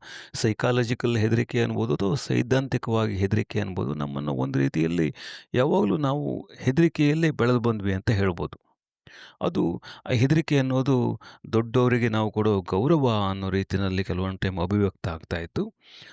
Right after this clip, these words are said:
ಆ ಹೆದರಿಕೆ ಅನ್ನೋದು ಕೆಲವೊಂದು ಟೈಮ್ ನಾವು ಸ್ಟೇಟಸ್ ಕೋನ ಚಾಲೆಂಜೇ ಮಾಡಬಾರ್ದು ಅನ್ನೋ ರೀತಿಯಲ್ಲಿ ಒಂದು ಅಭಿವ್ಯಕ್ತ ಆಗ್-, ಬರ್ತಾ ಇತ್ತು. ಆಮೇಲೆ ಇನ್ನೊಂದು ಸಾರಿ something that we cannot question ಅನ್ನೋದು ಕೂಡ ರಿಜಿಡ್ ಆಗಿರ್ತಾ ಇತ್ತು.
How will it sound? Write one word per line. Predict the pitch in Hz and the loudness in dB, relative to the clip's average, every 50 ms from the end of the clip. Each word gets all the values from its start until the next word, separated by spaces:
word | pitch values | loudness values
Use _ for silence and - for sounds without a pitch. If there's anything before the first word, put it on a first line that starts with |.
| - - | -6 -2
ಆ | 143 | 0
ಹೆದರಿಕೆ | 135 117 113 127 131 143 147 - - 135 127 | 2 2 2 2 4 2 2 2 2 0 0
ಅನ್ನೋದು | 123 120 123 127 120 120 | 0 0 0 0 0 0
ಕೆಲವೊಂದು | - 113 110 113 113 113 | 0 0 0 0 -2 -2
ಟೈಮ್ | 113 - 120 117 110 | -2 -2 -2 -2 -2
ನಾವು | 107 107 107 110 107 101 101 | -2 -4 -4 -4 -6 -6 -8
ಸ್ಟೇಟಸ್ | 104 - - 117 113 - - 120 - | -8 -4 -2 -2 0 0 0 0 0
ಕೋನ | - - - 123 127 123 113 | -2 -4 -2 -2 0 0 -2
ಚಾಲೆಂಜೇ | 104 - - 98 98 110 143 156 151 135 143 | -2 -4 -2 0 0 2 2 2 2 2 2
ಮಾಡಬಾರ್ದು | 131 117 98 95 98 90 87 87 85 87 85 95 95 87 - | 2 2 0 0 0 0 0 0 -2 -2 -2 -2 -4 -4 -6
ಅನ್ನೋ | - - - 113 107 101 104 | -8 -10 -8 -6 -6 -4 -4
ರೀತಿಯಲ್ಲಿ | 107 104 - - 101 95 92 92 92 | -4 -6 -6 -6 -6 -6 -4 -4 -6
ಒಂದು | 90 90 - | -6 -6 -6
ಅಭಿವ್ಯಕ್ತ | 92 95 107 98 92 - _ - | -4 -2 -2 -4 -4 -4 _ -8
ಆಗ್-, | 104 92 - - - _ _ _ - | -8 -8 -8 -14 -20 _ _ _ -6
ಬರ್ತಾ | 107 98 90 - 90 | -4 -4 -2 -2 -4
ಇತ್ತು. | 82 87 - - 175 220 - _ - - - - - - - - - - - _ - | -4 -4 -4 -6 -6 -6 -6 _ -20 -20 -20 -20 -18 -18 -20 -20 -20 -20 -12 _ -4
ಆಮೇಲೆ | - 190 185 180 160 147 143 143 - - - - - _ _ - | -2 0 2 2 4 4 2 2 -2 -6 -14 -18 -20 _ _ 0
ಇನ್ನೊಂದು | 151 156 156 151 | 2 2 2 2
ಸಾರಿ | 139 139 143 143 156 147 - - - - _ _ _ _ _ _ _ _ _ - | 2 2 2 2 2 0 0 -2 -4 -10 _ _ _ _ _ _ _ _ _ -4
something | - - 143 165 - 180 160 143 | -2 -2 -2 0 0 0 0 2
that | 123 113 - | 0 -2 -2
we | - 117 113 | -2 -4 -2
cannot | - - 117 120 120 - - | -2 0 0 0 -2 -2 -2
question | - 113 107 - - - 127 113 110 | -2 -2 -2 -2 -2 -2 0 0 0
ಅನ್ನೋದು | 110 107 104 101 95 101 | -2 -2 -2 -2 -2 -2
ಕೂಡ | - 110 117 | 0 0 0
ರಿಜಿಡ್ | 98 95 95 95 107 113 98 98 | 2 0 2 2 0 0 2 0
ಆಗಿರ್ತಾ | 95 87 92 82 87 - - | 0 0 0 0 0 -2 -4
ಇತ್ತು. | - - - - - | -4 -6 -10 -14 -18